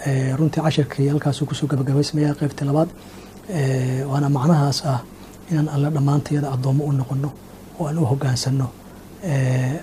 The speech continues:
ayaa maaragtay islaamnimada saxda ah aynu ku heli karnaa. Waana qadiyadda ka dhigaysa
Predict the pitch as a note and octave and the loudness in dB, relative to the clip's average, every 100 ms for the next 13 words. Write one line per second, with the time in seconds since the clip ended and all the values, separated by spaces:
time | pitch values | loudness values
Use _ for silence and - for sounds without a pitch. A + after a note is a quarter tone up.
0 | - C#3+ C3+ B2+ C3 A#2+ - C3 C#3+ - | 0 4 4 4 2 0 -2 -6 -4 -2
1 | C3+ D3 D3 C3+ F3 C3 C3+ B2 C3+ - | 0 2 2 2 2 2 0 -2 -4 -2
2 | D3 C3+ C3 C#3+ F3 - - - - - | -2 -2 -4 -4 -6 -8 -18 -18 -18 -18
3 | - C#3+ C#3 B2 C#3 D#3 D#3+ C#3+ - E3 | -4 0 0 0 0 2 2 2 -2 -2
4 | D3+ C#3 - | 0 -2 -2